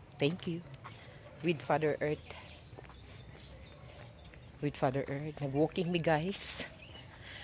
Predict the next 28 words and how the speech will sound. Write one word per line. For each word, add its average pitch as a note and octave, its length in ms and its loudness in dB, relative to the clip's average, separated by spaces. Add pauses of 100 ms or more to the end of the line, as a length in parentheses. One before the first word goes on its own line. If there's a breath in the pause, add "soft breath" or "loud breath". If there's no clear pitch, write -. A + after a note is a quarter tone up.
(600 loud breath)
Nag-walking F#3 560 12
mi F#3 160 8
diri E3 160 8
sa, D#3+ 240 8 (400)
diri F#3+ 320 12
ra F#3 160 10
sa C#3 240 10 (480)
ato. - 320 4 (480)
Diri D3 240 6
ra C3+ 160 2
sa C#3 240 6
Derbisi C3+ 560 10
Homes. - 640 4 (720 loud breath)
Kalingaw D3+ 400 8
ta D#3+ 80 6
diri D3+ 320 6
walking. D3 480 0 (1040 loud breath)
Actually, G3+ 480 10
nag-walking F#3 640 6
na F#3 80 2
ko, F#3+ 80 0
guys. F#3 480 8
Nag-solo F3 480 6
ko F#3 160 6
ganina. E3+ 480 8
Tuas E3+ 240 12
akong F3 240 4
Facebook. E3 480 6